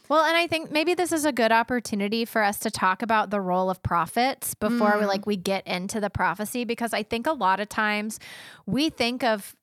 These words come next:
Speaker 1: prophets as, like, fortune tellers,
Speaker 2: Mm-hmm.
Speaker 1: and that's not what a prophet
Speaker 2: Right.
Speaker 1: is
Speaker 2: Yeah.
Speaker 1: in scripture. So could you give us a little definition of what it is to be a prophet, what their role was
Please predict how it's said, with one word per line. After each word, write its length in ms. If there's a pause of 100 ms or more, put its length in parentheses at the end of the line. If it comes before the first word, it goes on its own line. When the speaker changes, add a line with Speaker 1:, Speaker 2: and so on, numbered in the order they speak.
Speaker 1:
prophets 600
as, 180
like, 180
fortune 460
tellers, 460
Speaker 2:
Mm-hmm. 520
Speaker 1:
and 140
that's 240
not 460 (180)
what 260
a 60
prophet 480
Speaker 2:
Right. 240
Speaker 1:
is 600 (140)
Speaker 2:
Yeah. 280 (200)
Speaker 1:
in 260 (220)
scripture. 560
So 200
could 260
you 160
give 200
us 160
a 60
little 540 (180)
definition 840
of 420 (460)
what 420
it 100
is 240
to 100
be 260
a 60
prophet, 720
what 340
their 380
role 800 (200)
was 640